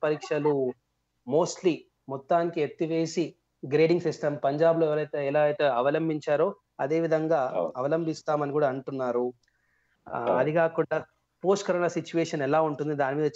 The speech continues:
Speaker 1: చర్చ చేసే ముందు, మన శ్రోతలకు, మన ఆత్మీయులకు ఒక విన్నపం ఏంటంటే, మీరు నాతో మాట్లాడాలనుకున్నా, లేకపోతే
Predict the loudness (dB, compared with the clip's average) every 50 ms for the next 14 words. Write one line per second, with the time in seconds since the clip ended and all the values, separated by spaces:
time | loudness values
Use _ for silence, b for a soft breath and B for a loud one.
0 | -4 -6 -6 -2 0 2 4 4 2 2 0 -2 0 0 -2 -2 0 -2 -2 -2
1 | 0 -2 -2 -2 -6 _ b b b b b -6 -4 -2 0 0 0 0 0 -2
2 | -4 -4 -8 _ -16 -6 0 2 2 2 2 0 -2 0 0 0 0 0 0 0
3 | -2 -2 -2 -4 -2 -2 0 0 0 0 -2 -2 -2 -4 -4 -2 -4 -4 -4 -2
4 | -4 -2 -2 -2 -2 -2 -2 -2 -4 -2 0 0 0 0 0 -2 -2 0 0 0
5 | 0 0 2 2 0 0 0 -2 -2 -2 -2 -2 -2 -2 -2 -2 -4 -4 -6 -4
6 | -4 -2 -2 -2 0 -2 -2 0 -2 0 0 0 2 2 2 0 0 -2